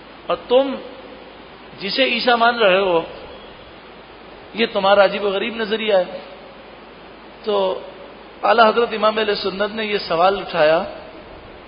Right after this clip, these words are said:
कि तुम कहते हो कि मैं मसीह ईसा हूं, क्या हूं? मसीह ईसा हूं। तो ईसा अलैहि सलाम की जो तुमने इतनी गुस्ताखियां की हैं, ईसा अलैहि सलाम तो ऐसे नहीं थे, तुम ऐसे ही थे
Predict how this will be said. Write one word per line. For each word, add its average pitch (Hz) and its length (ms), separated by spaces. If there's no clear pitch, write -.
कि 214 160
तुम 254 240
कहते 226 300
हो 233 200
कि 262 140
मैं 247 100
मसीह 233 440
ईसा 226 300
हूं, 147 140
क्या 202 100
हूं? 208 180
मसीह 240 360
ईसा 196 280
हूं। 139 140
तो 202 160
ईसा 247 300
अलैहि 254 200
सलाम 240 320
की 254 80
जो 247 80
तुमने 240 240
इतनी 240 240
गुस्ताखियां 220 640
की 247 180
हैं, 180 160
ईसा 240 260
अलैहि 240 240
सलाम 240 280
तो 240 100
ऐसे 226 280
नहीं 233 280
थे, 269 140
तुम 285 200
ऐसे 240 240
ही 277 120
थे 220 180